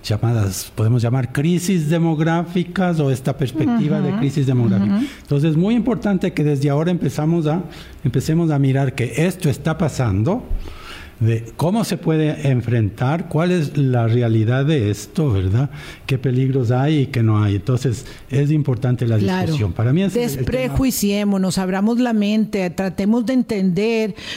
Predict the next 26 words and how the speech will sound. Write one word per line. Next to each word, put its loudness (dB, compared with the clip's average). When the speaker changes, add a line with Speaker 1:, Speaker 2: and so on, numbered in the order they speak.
Speaker 2:
cosas -2
que -2
son -2
muy 4
complejas -2
y 0
que -2
no 2
están 0
en 2
nuestro 0
entendimiento. 0
Que 0
es 0
cierto -2
que 2
no 2
tenemos 2
obligación 0
de, 0
de -2
conocer 0
todo, -2
pero 0
sí 0
tenemos 2